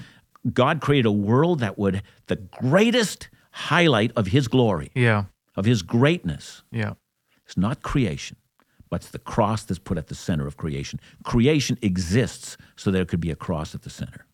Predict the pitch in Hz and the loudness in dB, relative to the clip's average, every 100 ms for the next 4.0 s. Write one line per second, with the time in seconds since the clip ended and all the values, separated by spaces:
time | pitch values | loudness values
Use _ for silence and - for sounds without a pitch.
0 | _ 120 107 - 120 110 101 104 98 95 | _ -4 -4 -6 -4 -2 0 -2 -2 -6
1 | _ _ 117 110 107 104 104 104 101 101 | _ _ -8 -4 -2 -2 -2 -2 -2 -2
2 | 101 98 95 - _ _ _ _ _ _ | -2 -2 -4 -12 _ _ _ _ _ _
3 | _ _ 120 131 127 117 110 135 131 | _ _ 2 4 4 2 2 0 0